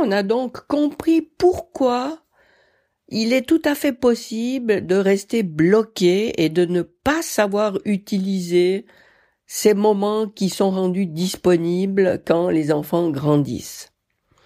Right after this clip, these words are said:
Et il y a une possibilité de le faire,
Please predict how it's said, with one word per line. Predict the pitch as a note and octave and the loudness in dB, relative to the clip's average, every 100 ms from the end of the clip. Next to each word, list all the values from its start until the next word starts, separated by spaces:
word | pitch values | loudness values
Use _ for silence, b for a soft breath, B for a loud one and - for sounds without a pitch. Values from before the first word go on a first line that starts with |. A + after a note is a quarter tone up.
| b b b b b | b b b b b
Et | G#3 A3+ A#3 A#3 - _ _ _ | 2 4 4 2 -2 _ _ _
il | G#3 | -2
y | C#4+ | 0
a | - | 2
une | C#4 B3 | 0 -2
possibilité | - F4+ - B3+ A#3 G#3 F#3+ F#3 F3 | 0 0 0 -2 0 0 0 2 2
de | D3+ | 0
le | D3+ D3+ D3 | 0 0 0
faire, | D3 D4 G4+ F#4+ A#3 - - | 0 0 2 0 0 -2 -4